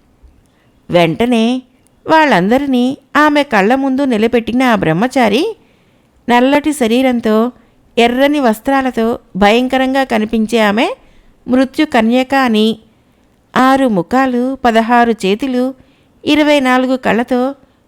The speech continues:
వికృతంగా కనిపించే ఇతడు కాలుడు అని, ఇతన్ని మృత్యు కన్యక స్వయంగా వరించి వివాహం చేసుకుందని, వీళ్ళ పిల్లలే రోగాలని,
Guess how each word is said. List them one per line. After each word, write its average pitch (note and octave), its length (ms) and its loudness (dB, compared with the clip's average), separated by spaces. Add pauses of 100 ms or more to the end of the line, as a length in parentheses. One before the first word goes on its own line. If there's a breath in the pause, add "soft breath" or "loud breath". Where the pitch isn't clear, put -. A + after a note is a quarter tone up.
(100)
వికృతంగా C#4+ 600 0
కనిపించే C4 640 0
ఇతడు B3+ 300 0 (100)
కాలుడు A#3+ 380 2
అని, A3+ 420 2 (640 soft breath)
ఇతన్ని C4+ 600 0 (120)
మృత్యు A#3 340 -2
కన్యక B3+ 420 0 (300)
స్వయంగా C4+ 640 0
వరించి B3 640 -2 (340 soft breath)
వివాహం C4+ 580 2
చేసుకుందని, A3+ 800 -2 (640 soft breath)
వీళ్ళ C4+ 260 2
పిల్లలే A3 600 0 (180)
రోగాలని, A3+ 800 2